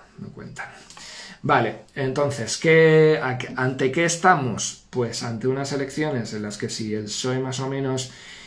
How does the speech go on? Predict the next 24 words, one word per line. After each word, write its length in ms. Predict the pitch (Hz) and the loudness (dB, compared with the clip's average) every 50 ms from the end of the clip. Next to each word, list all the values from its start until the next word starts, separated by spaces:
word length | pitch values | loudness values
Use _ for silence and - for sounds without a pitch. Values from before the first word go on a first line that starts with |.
| - - - | -20 -8 -4
mantiene 720 | - 127 127 123 123 127 123 127 135 135 135 139 139 135 | -2 0 2 2 2 2 2 2 2 2 2 2 0 -2
sus 1160 | 131 - 135 135 135 135 131 131 131 131 131 131 131 131 131 131 131 131 127 120 - - - | -2 -2 -2 -2 0 2 2 2 4 4 2 2 2 2 4 4 4 2 2 0 -4 -6 -4
niveles 500 | 135 131 131 127 131 131 131 131 131 131 | -2 0 2 2 4 4 2 2 2 0
de 80 | 139 131 | 0 -2
participación 1300 | 127 131 131 131 - 135 135 127 131 131 123 127 123 120 - 151 160 170 160 147 131 117 104 101 - - - - - | -2 -2 -2 -2 -2 -2 -4 -2 -2 -2 -2 -2 -2 -2 0 0 0 2 2 0 0 -2 -2 -4 -8 -14 -20 -16 -10
que 80 | - | -8
han 120 | 120 117 117 | -6 -4 -2
ido 260 | 117 120 123 123 123 | 0 0 0 2 2
en, 100 | 120 120 | 0 0
en, 500 | 120 117 117 113 - 123 120 117 113 - | -2 -2 -4 -4 -4 -4 -4 -4 -4 -4
increciendo, 960 | 120 120 110 120 113 107 104 - 147 151 156 151 139 131 123 120 117 113 113 - | -4 -4 -2 -2 -4 -4 -4 -4 -4 -2 -2 0 0 0 2 2 0 -2 -4 -4
aunque 200 | 120 120 107 110 | -6 -4 -4 -4
no 120 | 113 117 | -2 -2
lo 100 | 131 131 | -2 0
parezca, 560 | 127 - - 135 135 - - 135 117 113 110 - | 0 0 0 -2 -2 -4 -4 -6 -6 -6 -6 -6
desde 340 | 113 117 117 117 113 117 113 | -4 -4 -2 -2 -2 -2 -4
dos 200 | 113 117 - 120 | -4 -4 -4 -4
mil 180 | 120 113 117 | -4 -2 -2
once 400 | 123 131 143 139 - - 123 113 | -2 -2 -4 -4 -4 -4 -4 -4
con, 360 | - - 113 107 110 107 104 - | -4 -6 -6 -6 -6 -6 -8 -10
con 680 | - 107 113 113 110 110 110 110 110 110 110 113 110 - - - - - - - - _ | -10 -8 -8 -6 -6 -6 -4 -4 -4 -4 -6 -8 -10 -12 -18 -20 -20 -20 -20 -20 -16 _
Gabilondo 640 | - 123 127 120 120 120 123 127 123 127 131 131 135 | -4 -2 0 2 2 4 4 4 2 2 0 0 2
de 160 | 131 131 127 | 2 2 2
candidato 800 | 131 131 127 123 123 127 135 151 160 160 160 123 107 101 - | 2 0 0 2 4 4 4 4 4 0 -2 -4 -6 -8 -10